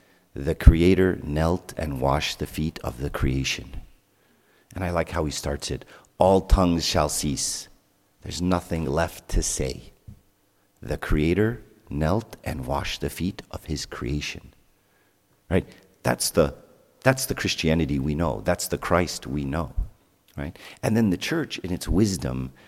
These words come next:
just to make sure, lest any of us, any of the clergy, kinda get ahead of ourselves a little bit, it says, you know, if you're gonna attend Holy Thursday services and you're gonna be with the Pope,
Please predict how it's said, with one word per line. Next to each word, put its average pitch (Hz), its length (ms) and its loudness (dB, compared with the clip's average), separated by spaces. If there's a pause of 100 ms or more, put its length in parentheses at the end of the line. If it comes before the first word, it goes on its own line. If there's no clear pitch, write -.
(140)
just - 220 -4
to 120 100 -4
make 117 200 0
sure, 90 360 2
lest 78 320 -2
any 110 340 4 (280)
of 85 160 0
us, - 440 0 (220)
any 98 180 4
of 71 140 2
the 76 100 0
clergy, 90 400 4
kinda 82 260 0
get 78 180 4
ahead 82 180 6
of 82 100 2
ourselves 71 500 -2
a 69 60 -4
little 69 220 -4
bit, - 260 -6 (300)
it - 160 -4
says, 95 180 2
you 101 80 2
know, 98 80 8
if - 160 10
you're 92 140 4
gonna 123 200 2
attend 87 540 6 (280)
Holy 90 460 2 (200)
Thursday 87 500 4
services 76 640 0
and 73 100 -2
you're 87 140 0
gonna 98 140 0
be 85 200 0
with 76 220 -6
the - 100 -8
Pope, - 480 -2